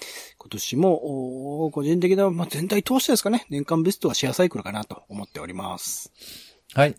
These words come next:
Speaker 2: ありがとうございました。
Speaker 1: うん。
Speaker 2: ということで、種ラジの、えー、まあ、対象なんですかね、ベストをご紹介しました。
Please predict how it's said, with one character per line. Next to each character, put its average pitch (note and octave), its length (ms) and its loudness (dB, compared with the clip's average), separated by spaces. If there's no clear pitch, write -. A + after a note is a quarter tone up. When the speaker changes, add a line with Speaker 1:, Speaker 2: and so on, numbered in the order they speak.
Speaker 2:
あ G2+ 80 -6
り G2+ 60 -2
が G2 80 -2
と D#2+ 100 -6
う - 20 -12
ご D#2 60 -10
ざ D#2 100 -8
い D2 60 -8
ま D2+ 100 -8
し - 80 -12
た。 F3+ 60 0
Speaker 1:
う G#3 60 2
ん。 - 80 -8
Speaker 2:
と A2+ 100 -2
い G#2 60 0
う G2+ 60 -4
こ A2+ 100 -6
と A2+ 100 -4
で、 G2 140 -4
種 A2 340 -2
ラ A2 160 2
ジ G2+ 220 -2
の、 C#3 300 2
え D#2 320 -8
ー、 - 20 -8
ま C2+ 80 -10
あ、 - 80 -16
対 A2 260 2
象 A#2+ 180 -2
な A#2+ 60 -2
ん A#2+ 40 -2
で G2+ 60 -4
す - 60 -16
か F2+ 80 -6
ね、 F#2+ 80 -4
ベ G2+ 160 0
ス - 140 -4
ト G2 100 -4
を C3+ 160 6
ご D#2+ 140 -4
紹 D#2 300 -6
介 C#2 280 -6
し - 160 -12
ま C#2+ 240 -10
し - 240 -6
た。 G#2+ 240 2